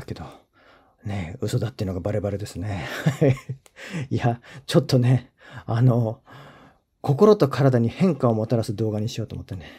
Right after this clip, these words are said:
はい。ちょっと変化をもたらして、<laughs> うん、想像をかき立てて、えー、いきたいと思ってね。皆さんも想像してくださ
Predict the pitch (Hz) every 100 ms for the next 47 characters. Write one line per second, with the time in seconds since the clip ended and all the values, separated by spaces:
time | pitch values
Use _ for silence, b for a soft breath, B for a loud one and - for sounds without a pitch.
0 | - 104 92 - - - 131 - 151 131
1 | 107 98 104 110 - - - - - _
2 | _ _ _ _ B 262 165 131 110 113
3 | 104 107 117 - 151 139 135 131 - -
4 | 131 131 110 - _ - 82 - - 101
5 | 95 92 67 120 - 110 85 - _ B
6 | B B - 110 110 107 101 98 - 127
7 | 113 120 98 98 120 107 107 - - 87
8 | -